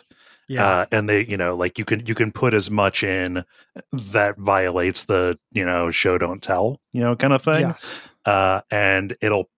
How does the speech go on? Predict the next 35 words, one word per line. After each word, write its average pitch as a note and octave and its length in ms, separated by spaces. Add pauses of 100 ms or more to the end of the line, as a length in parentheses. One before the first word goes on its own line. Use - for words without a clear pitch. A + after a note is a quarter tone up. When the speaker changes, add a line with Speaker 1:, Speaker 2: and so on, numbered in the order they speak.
Speaker 2:
it'll G#2 200
pass G2 400
muster F2+ 460
for F#2 580
enough F#2 240
folks. - 640 (420)
I A2 40
don't A#2 100
think A2+ 120
I'm G2 160 (240)
better A2 320
because G2+ 260
I've G2 140
definitely F#2+ 360
fallen G2 320
for G#2+ 140
some B2 220
of, A#2+ 240 (200)
I've A2+ 180
definitely A2+ 320
fallen G#2 320
for A#2+ 100
some B2+ 160
of A#2 80
these A#2+ 160
in C3 60
the B2 80
past, C#3+ 420 (400)
but, G#2 220
like, F#2+ 480 (320)
you A2 160
know, F2+ 240 (100)
words B2 220
are C3+ 60
cheap. - 240